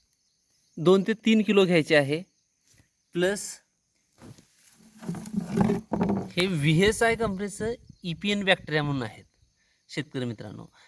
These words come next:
हे असे जीवाणू आहेत, म्हणजे बॅक्टेरिया आहेत,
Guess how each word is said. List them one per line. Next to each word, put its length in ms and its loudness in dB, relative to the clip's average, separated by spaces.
हे 520 -2
असे 320 -2
जीवाणू 340 0
आहेत, 300 0
म्हणजे 260 -4
बॅक्टेरिया 460 4
आहेत, 220 -2